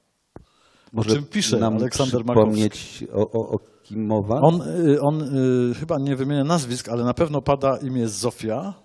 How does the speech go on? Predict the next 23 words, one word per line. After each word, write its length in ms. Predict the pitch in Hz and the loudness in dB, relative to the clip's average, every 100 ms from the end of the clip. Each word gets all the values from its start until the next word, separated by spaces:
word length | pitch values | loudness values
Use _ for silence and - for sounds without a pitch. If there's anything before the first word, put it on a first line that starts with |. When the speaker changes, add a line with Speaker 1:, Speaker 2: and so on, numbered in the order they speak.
| _ _ _ _ _ _ _ - | _ _ _ _ _ _ _ -18
Speaker 2:
z-, 180 | 107 | -14
y, 140 | 117 107 | -10 -8
czy 140 | 113 | -6
Zosia, 640 | 101 113 92 107 117 180 190 _ _ _ _ | 0 0 0 -6 -8 -10 -12 _ _ _ _
o, 100 | - - | -20 -16
jedna 360 | 127 127 127 | -8 -6 -6
dziennikarka 480 | 123 139 143 196 208 | -6 -6 -4 -4 -4
i 40 | |
drugi 240 | 165 165 160 | -4 -6 -6
mężczyzna, 640 | 139 120 - 123 147 160 - - | -4 -4 -6 -6 -8 -10 -14 -20
już 120 | 135 135 | -12 -6
nie 60 | |
pamiętam 320 | 151 147 156 | -4 -4 -6
imienia, 360 | 139 135 104 92 - - | -4 -4 -4 -8 -14 -8
ale 220 | 120 135 | -2 0
pisze 240 | - - 196 | 0 -2 -2
o 40 | |
tym 140 | 185 | -2
Makowski 420 | 180 165 190 - 190 | -2 2 0 0 -4
w 40 | |
tej 120 | 220 | -6
książce 440 | - 160 113 - 90 | -2 -4 -4 -10 -14
właśnie. 340 | 85 - - | -16 -18 -20